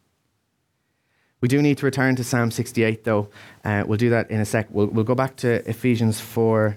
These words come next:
um, eight, where we began, and, and following.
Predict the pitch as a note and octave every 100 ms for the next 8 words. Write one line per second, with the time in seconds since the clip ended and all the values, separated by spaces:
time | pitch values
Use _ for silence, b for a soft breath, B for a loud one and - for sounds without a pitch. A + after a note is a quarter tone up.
0 | - - A2 G#2 - - A2 G#2+ - G#2+
1 | G2+ G2 G2+ - G#2+ G#2 G#2+ G#2+ _ _
2 | _ _ _ _ _ _ - - A2 G#2+
3 | G2+ F#2+ G2 G2 - G#2 G2 G2+